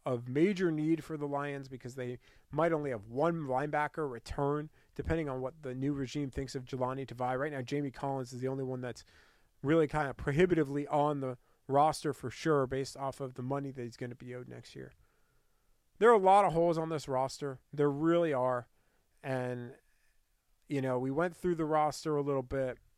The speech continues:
last week, but you, at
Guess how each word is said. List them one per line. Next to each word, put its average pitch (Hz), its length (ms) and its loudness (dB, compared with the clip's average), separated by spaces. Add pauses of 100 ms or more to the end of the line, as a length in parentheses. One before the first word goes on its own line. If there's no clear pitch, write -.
last 156 460 0
week, 143 380 -6 (880)
but 131 360 0 (220)
you, 180 240 -4 (160)
at 156 160 0